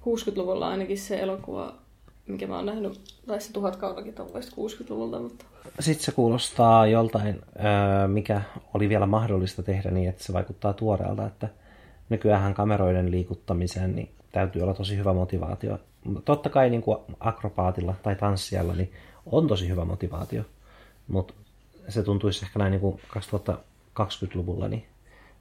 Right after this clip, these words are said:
Speaker 2: vähän, öö, helpolta ratkaisulta tehdä mielenkiintoista kuvaa.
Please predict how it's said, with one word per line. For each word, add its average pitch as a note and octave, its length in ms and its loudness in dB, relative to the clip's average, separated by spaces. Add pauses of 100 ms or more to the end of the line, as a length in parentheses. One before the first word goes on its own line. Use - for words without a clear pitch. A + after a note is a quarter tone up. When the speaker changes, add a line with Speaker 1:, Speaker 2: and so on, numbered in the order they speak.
(280)
Speaker 2:
vähän, F2+ 400 0 (440)
öö, F2+ 440 0 (120)
helpolta F#2+ 340 0
ratkaisulta F#2+ 640 -6 (260)
tehdä F#2 220 -2
mielenkiintoista F#2+ 760 2
kuvaa. G2+ 320 -4